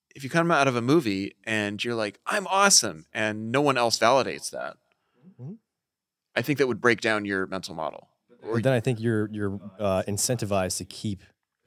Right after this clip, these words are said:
Speaker 2: the fantasy going.
Speaker 1: Yeah, then it just, like, drives you into narcissism.
Speaker 2: Yeah.
Speaker 1: Like, further and
Speaker 2: We're
Speaker 1: further
Speaker 2: fucking
Speaker 1: into your own
Speaker 2: great at
Speaker 1: world.
Speaker 2: that in America. I don't know if you looked around.
Speaker 1: I
Speaker 2: Mm.
Speaker 1: think rea-, you know, reality,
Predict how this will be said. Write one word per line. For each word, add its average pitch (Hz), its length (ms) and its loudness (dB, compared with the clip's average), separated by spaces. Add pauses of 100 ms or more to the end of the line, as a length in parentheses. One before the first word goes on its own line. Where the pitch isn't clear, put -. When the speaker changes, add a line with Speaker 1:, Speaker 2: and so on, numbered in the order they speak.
(160)
Speaker 2:
the - 80 -20
fantasy 95 380 -4
going. 85 200 -6
Speaker 1:
Yeah, 156 200 8
then 147 200 4
it 165 100 4
just, 131 180 -2
like, 117 160 2
drives 110 260 2
you 113 60 -6
into 95 140 -6
narcissism. - 480 -6 (800)
Speaker 2:
Yeah. 156 240 4 (160)
Speaker 1:
Like, 104 120 -2
further 120 220 2
and 107 100 -2
Speaker 2:
We're 151 60 4
Speaker 1:
further 123 160 8
Speaker 2:
fucking 180 140 6
Speaker 1:
into - 0 -
your 135 80 4
own 120 40 4
Speaker 2:
great 151 120 8
at 175 60 10
Speaker 1:
world. - 80 2
Speaker 2:
that 107 120 4
in 92 100 -2
America. 98 400 0
I 90 60 -10
don't 104 100 -2
know 120 60 0
if 104 80 -4
you 98 140 -6
looked 123 180 -4
around. 160 320 2 (4000)
Speaker 1:
I 110 40 -2
Speaker 2:
Mm. 110 280 0
Speaker 1:
think 175 220 0
rea-, 127 260 4 (180)
you 151 120 0
know, 135 140 4
reality, 170 1200 0